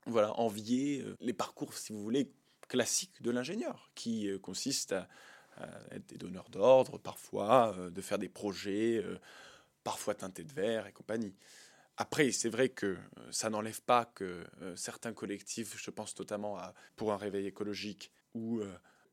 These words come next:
les Déserteuses, euh, font un travail de fond de plus longue date, bien avant nous. Et on invite d'ailleurs à, à ces ingénieurs, ces cadres en tout cas, à, à les rejoindre s'il y en a, ou en tout cas à s'intéresser à,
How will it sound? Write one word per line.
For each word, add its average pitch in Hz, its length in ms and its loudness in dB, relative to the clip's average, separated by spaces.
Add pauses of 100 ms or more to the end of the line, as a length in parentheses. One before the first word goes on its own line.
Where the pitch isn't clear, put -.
(160)
les 101 220 -6
Déserteuses, 113 880 0 (320)
euh, 85 380 0 (100)
font - 220 4
un 123 80 8
travail 110 320 2
de 104 80 -4
fond 143 300 -4 (340)
de - 80 -12
plus 123 160 -4
longue 107 180 -2
date, 95 380 -2
bien 147 140 8
avant 117 220 6
nous. 110 200 -8 (220)
Et 98 180 -4
on 98 160 -4
invite 101 200 -4
d'ailleurs 107 300 -6
à, 95 220 -10
à - 460 -18 (340)
ces 98 200 -8
ingénieurs, 110 500 2
ces - 140 0
cadres 127 360 6
en 98 60 -6
tout 95 140 -12
cas, 113 240 4
à, 87 160 -6 (120)
à 104 80 -2
les 101 60 -2
rejoindre 120 560 0
s'il - 240 -6
y - 20 -8
en 95 100 -8
a, 143 220 -2
ou 104 120 -8
en 92 60 -10
tout 92 120 -14
cas 120 200 2
à 104 60 -10
s'intéresser 104 640 -4
à, 110 200 -6